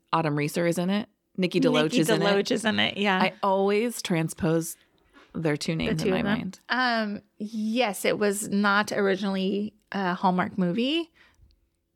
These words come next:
Speaker 1: But Hallmark fans have adopted it as one of their own.
Speaker 2: Yes, exactly.
Speaker 1: That's what I thought.
Speaker 2: Exactly. Um, I have a question, though.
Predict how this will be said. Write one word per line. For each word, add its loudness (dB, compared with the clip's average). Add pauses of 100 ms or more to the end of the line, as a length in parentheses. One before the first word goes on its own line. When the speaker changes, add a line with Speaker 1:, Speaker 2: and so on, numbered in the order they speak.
(140)
Speaker 1:
But 4
Hallmark 2
fans 2
have -2
adopted -2
it -4
as -4
one -4
of -4
their -2
own. -6
Speaker 2:
Yes, -4
exactly. -6
Speaker 1:
That's -2
what -2
I -6
thought. -20 (160)
Speaker 2:
Exactly. 2 (340)
Um, 0 (1600)
I -10
have -8
a -6
question, -2
though. 0